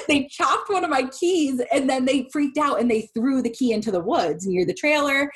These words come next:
And they came in and hoped that it was gonna be one of the keys that I never used. <laughs> But that was not the case.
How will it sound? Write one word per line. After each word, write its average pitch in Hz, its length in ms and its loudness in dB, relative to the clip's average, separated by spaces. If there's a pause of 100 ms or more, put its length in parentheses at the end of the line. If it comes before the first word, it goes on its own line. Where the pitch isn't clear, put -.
(760)
And 240 500 0 (300)
they 220 100 4
came 226 320 0
in 202 160 0
and 196 220 0
hoped - 400 -4
that 190 120 2
it 170 80 0
was 190 140 -2
gonna 202 140 0
be 185 120 0
one 175 140 2
of 165 100 -2
the 170 60 -2
keys 180 280 -2
that 165 100 2
I 160 60 2
never 160 220 0
used. 147 560 0
<laughs> - 40 -6 (520)
But 359 180 -2
that 262 200 2
was 247 160 -2
not 247 220 0
the 254 100 -2
case. 277 640 -2